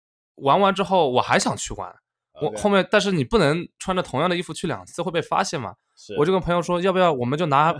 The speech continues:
Speaker 2: <laughs>
Speaker 1: 卷筒纸把自己包起来，当成木乃伊，就，就，就，
Speaker 2: <laughs>
Speaker 1: 就可以再去一次。结果朋友说：“不行，不行，去第二次会被诅咒的。”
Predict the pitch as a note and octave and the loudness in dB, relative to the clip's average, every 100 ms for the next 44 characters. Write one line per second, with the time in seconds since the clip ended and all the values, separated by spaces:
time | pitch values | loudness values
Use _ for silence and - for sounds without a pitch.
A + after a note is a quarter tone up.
0 | - - _ _ - A#2+ C#3 F3 C#3+ B2 | -8 -20 _ _ -4 -2 -2 0 -2 0
1 | D#3 - E3+ G#3 - A#2 E3 D#3+ F3+ F3 | -4 2 4 4 -2 -2 -2 0 0 0
2 | G2+ F#2 G#2 D#3 - C3+ C3+ - C3+ B2 | 0 -4 -8 -6 -2 -2 -2 -2 -4 -4
3 | C3+ C#3 B2+ G#3+ - - G2 - - _ | -4 -4 0 0 0 -8 -14 -16 -20 _
4 | _ _ _ F3 D#3+ F3+ E3 E3+ E3 D3 | _ _ _ -2 2 2 0 -2 -4 -4
5 | D3+ A2 A2 G3+ - G#3+ F3+ F3+ F3+ F#3 | -8 -10 -10 -10 0 0 0 -2 -4 -4
6 | F3 F3 G#2+ F2+ F3+ | -4 -6 -10 -6 -4